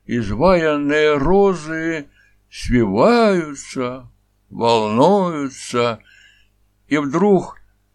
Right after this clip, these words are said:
меняя очертания и позы, уносятся на запад и на юг.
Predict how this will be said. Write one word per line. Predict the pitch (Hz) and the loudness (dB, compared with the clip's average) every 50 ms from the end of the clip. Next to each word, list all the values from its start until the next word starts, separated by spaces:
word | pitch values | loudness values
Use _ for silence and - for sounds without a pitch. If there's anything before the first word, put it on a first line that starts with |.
| _ _ | _ _
меняя | - 127 151 160 165 170 180 175 175 170 170 165 160 156 - | -6 -4 -2 -2 0 4 6 6 6 6 6 4 2 0 0
очертания | 160 151 - - 160 156 143 139 - - 160 156 147 147 156 160 160 165 165 165 170 | -2 -2 -2 -2 -2 0 0 -2 -2 2 4 4 4 2 0 -2 -2 -2 0 2 0
и | 180 | 0
позы, | 175 - - 233 240 233 208 147 127 123 107 - - - _ _ _ _ _ _ _ _ _ _ _ _ _ _ | 0 0 0 2 2 2 2 2 0 0 0 -2 -4 -10 _ _ _ _ _ _ _ _ _ _ _ _ _ _
уносятся | - 101 107 107 98 101 135 202 233 202 - - 156 147 135 - - - - 123 123 127 131 127 123 123 _ _ _ _ _ _ _ | -4 -2 0 0 0 2 2 2 2 0 -2 -4 -8 -8 -10 -10 -12 -8 -6 -4 -4 -4 -4 -6 -10 -14 _ _ _ _ _ _ _
на | 92 107 113 110 104 | -4 -2 0 0 0
запад | 90 78 92 98 101 101 95 95 - - 98 98 - - - - - - - - _ | -2 -2 0 2 2 2 0 -2 -6 -10 -12 -12 -14 -18 -14 -12 -10 -10 -10 -12 _
и | - 277 208 | -2 0 2
на | 190 170 107 | 2 2 0
юг. | 92 80 73 76 80 90 87 - - - - _ | 0 -2 -4 -6 -6 -8 -8 -10 -16 -20 -20 _